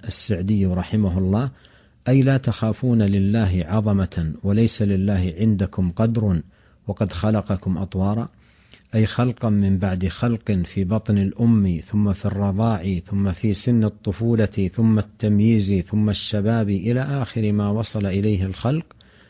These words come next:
فالذي انفرد بالخلق والتدبير البديع متعين أن يفرد بالعبادة والتوحيد. وفي ذكر ابتداء خلقهم تنبيه لهم على الإقرار بالمعاد،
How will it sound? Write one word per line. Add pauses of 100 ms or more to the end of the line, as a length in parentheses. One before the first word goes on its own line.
(180)
فالذي
انفرد
بالخلق
والتدبير
البديع (680)
متعين (160)
أن
يفرد
بالعبادة
والتوحيد. (640)
وفي
ذكر (100)
ابتداء
خلقهم (580)
تنبيه
لهم
على
الإقرار
بالمعاد،